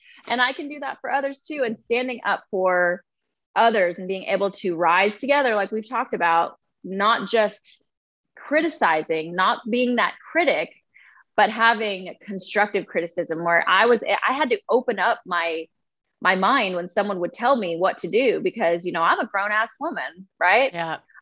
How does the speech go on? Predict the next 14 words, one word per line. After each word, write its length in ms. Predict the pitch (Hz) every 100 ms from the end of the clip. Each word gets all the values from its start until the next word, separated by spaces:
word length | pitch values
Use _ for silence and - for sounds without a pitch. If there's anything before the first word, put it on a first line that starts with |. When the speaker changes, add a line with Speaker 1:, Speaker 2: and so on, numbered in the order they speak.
| -
Speaker 1:
I 120 | 254
would 160 | 269 -
take 340 | 277 320 311 -
other 260 | 285 330
people 400 | - 302 277 220
who 120 | 220
didn't 380 | 180 214 262 294
care 260 | - 320 302
about 300 | 196 160 -
me, 240 | 170 175
their 200 | 202 294
opinions 580 | 311 - 226 185 165 _
so 300 | - - 320
seriously 880 | 349 370 415 359 214 - 170 165 165